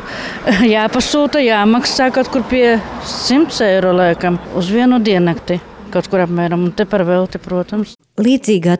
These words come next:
Speaker 2: tīrības akcijā Ludzā šī gada pavasarī pašvaldība lielgabarīta atkritumu izvešanai jau ir iztērējusi septiņus tūkstošus eiro. Oktobra tīrības mēnesī plānots tērēt vairāk kā desmit tūkstošus eiro.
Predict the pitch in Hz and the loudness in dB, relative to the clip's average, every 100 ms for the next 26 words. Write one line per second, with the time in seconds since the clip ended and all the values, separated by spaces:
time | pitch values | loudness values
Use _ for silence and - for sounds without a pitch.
0 | - 233 220 180 170 175 - 277 - 214 | 0 0 2 2 0 -2 -2 -4 -2 0
1 | 185 165 202 208 247 233 190 180 180 180 | 2 2 2 2 0 0 -2 0 -2 0
2 | 226 262 285 - 180 170 156 175 214 254 | 0 0 0 0 0 0 -2 -2 0 0
3 | 285 220 196 190 185 190 180 185 175 180 | 0 2 0 0 0 -2 0 -2 0 -2
4 | - 175 - 175 185 170 170 - 175 170 | -2 -4 -2 -2 0 0 -2 -2 -2 0
5 | 170 170 196 202 247 180 185 175 185 208 | 0 0 0 0 0 0 0 0 0 0
6 | 220 220 - 180 180 202 214 180 170 - | 0 -2 -2 -2 0 0 -2 -4 -4 -2
7 | 185 190 190 196 165 156 160 - - _ | -4 -4 -4 0 0 -2 -6 -12 -20 _
8 | 254 262 302 233 180 185 202 202 185 180 | -6 -2 0 2 0 0 0 2 0 -2
9 | - 196 175 170 180 180 180 170 190 226 | 0 0 0 0 -2 -2 0 2 2 0
10 | - 254 240 214 160 180 175 202 208 202 | 0 0 2 0 0 0 2 0 0 0
11 | 226 226 170 156 170 - 147 151 151 - | 0 0 -4 -2 -4 -4 -4 -4 -6 -2
12 | 156 151 | -2 -2